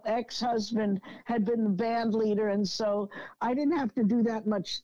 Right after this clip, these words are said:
thinking. I just had to sing. So being a solo artist wa-, wasn't something I was used to or even had really signed on for, but I took the opportunity that Warner Brothers gave me. And, um, so we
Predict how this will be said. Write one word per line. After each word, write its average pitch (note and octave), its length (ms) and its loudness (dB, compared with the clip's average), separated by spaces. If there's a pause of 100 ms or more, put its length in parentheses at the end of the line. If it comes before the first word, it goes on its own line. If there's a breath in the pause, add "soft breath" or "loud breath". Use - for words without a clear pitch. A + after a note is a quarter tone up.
thinking. A3+ 500 2
I G3 160 0
just G#3+ 260 0
had G#3 260 0
to F#3+ 100 0
sing. A3+ 400 0
So G3+ 200 -2
being A#3 300 2
a A3 60 0
solo A3 560 0
artist G3+ 400 -2
wa-, F#3+ 180 0 (400 loud breath)
wasn't A#3 340 0
something A3 440 0
I G3+ 100 0
was F#3+ 260 2
used G#3+ 440 2
to A3 80 0
or G3+ 340 2 (380 loud breath)
even A#3+ 360 4
had G#3+ 240 4
really A3+ 380 4
signed G#3 460 2
on A3+ 280 2
for, F#3+ 300 0
but G3 280 0 (500 loud breath)
I A3+ 100 -2
took C4+ 300 -2
the A3+ 180 2
opportunity G#3 800 2
that F#3 140 2
Warner G3+ 320 2
Brothers F3+ 500 0
gave C4 340 0
me. F#3 320 0 (440 loud breath)
And, A3+ 420 2
um, A3 460 0
so A#3+ 260 -2
we C#4+ 240 2